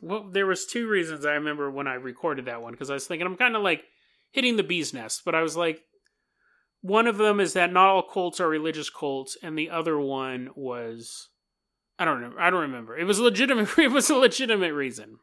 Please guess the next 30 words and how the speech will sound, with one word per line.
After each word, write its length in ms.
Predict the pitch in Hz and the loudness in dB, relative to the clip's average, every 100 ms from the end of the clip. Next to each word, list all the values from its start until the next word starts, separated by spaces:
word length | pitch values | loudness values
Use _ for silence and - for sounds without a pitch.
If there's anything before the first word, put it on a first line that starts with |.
| _ | _
I 80 | 185 | 6
wasn't 340 | 220 233 254 | 8 6 2
just 200 | 208 214 | -2 -2
trying 340 | - 196 180 175 | 2 4 4 0
to 120 | 160 | -6
drum 460 | 139 139 165 160 | -6 2 2 4
up 240 | 147 135 - - _ _ _ | 0 -4 -10 -20 _ _ _
controversy, 800 | - 180 - 110 110 - - _ _ _ _ | 0 2 2 -6 -10 -12 -12 _ _ _ _
but 360 | 147 143 165 156 | -6 2 2 4
it 140 | 175 | 0
was 680 | 165 170 170 165 156 143 - - _ _ _ | 0 0 2 2 0 -4 -6 -10 _ _ _
just 220 | 190 208 - | -4 0 2
so 240 | - 226 | 0 -2
bizarre. 520 | 208 - 151 190 - - _ _ _ _ _ | -4 -4 -6 -10 -10 -18 _ _ _ _ _
This 320 | 214 180 185 | -4 -2 -2
weird 400 | 156 160 214 220 | -2 0 2 2
subculture. 880 | 185 - 196 196 151 123 - - - _ _ _ _ | 0 0 0 -2 -8 -14 -16 -16 -18 _ _ _ _
Now, 420 | 208 208 190 180 - _ _ _ _ | 2 6 6 2 -6 _ _ _ _
I 60 | 185 | -2
released 400 | 196 233 277 - | 0 2 0 0
those 160 | 247 | -2
two 140 | - 208 | 0 -2
episodes 320 | 170 180 131 | 0 -4 -4
back 200 | 135 131 | -6 -6
to 80 | - | -10
back, 360 | - - - _ _ - | -14 -16 -20 _ _ -2
and 280 | 185 175 | 0 2
I 100 | 170 | 0
started 520 | 175 - 220 226 214 160 | 0 2 2 2 -2 0
getting 540 | 180 170 165 165 165 | 0 2 0 -2 -6